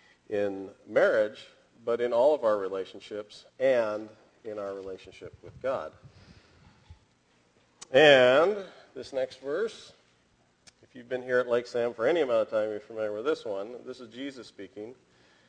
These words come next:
"I'm praying not only for these disciples, but also for all who will ever believe in me through their message.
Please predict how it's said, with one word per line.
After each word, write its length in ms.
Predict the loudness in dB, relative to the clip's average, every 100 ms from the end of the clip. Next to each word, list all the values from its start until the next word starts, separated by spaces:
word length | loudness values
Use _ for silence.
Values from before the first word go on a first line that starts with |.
| _ _ -12
"I'm 120 | -2
praying 260 | 2 4
not 180 | 4 6
only 440 | 6 6 4 0 -4 -16 _
for 140 | -14
these 180 | -12 -14
disciples, 540 | -14 -2 -2 -2 -8 -12
but 120 | -4
also 340 | 0 0 -4
for 200 | -16 -18
all 420 | -8 0 0 0 -4
who 140 | -14
will 340 | -10 -8 -8 -10 -4
ever 260 | -4 -4
believe 360 | -6 -8 -8 -10
in 140 | -10
me 260 | -10 -12 -14 _ _
through 180 | -16 -8
their 140 | -6
message. 540 | -2 -2 -2 -16 -20